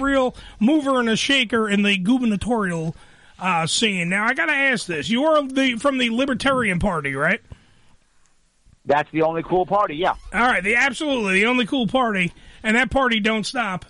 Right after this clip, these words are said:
Speaker 1: Um, I have to ask: in the, in the world that we live in of a two-party system,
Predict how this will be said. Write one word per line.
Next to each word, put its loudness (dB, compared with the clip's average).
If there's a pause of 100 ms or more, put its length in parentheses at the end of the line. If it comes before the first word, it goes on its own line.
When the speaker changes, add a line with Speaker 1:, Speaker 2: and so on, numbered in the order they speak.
(140)
Speaker 1:
Um, 2 (240)
I -2
have 0
to -2
ask: -6 (840)
in -4 (100)
the, 0
in 0
the 0
world 0
that 0
we 0
live 0
in 2
of 0
a -2
two-party 0
system, -4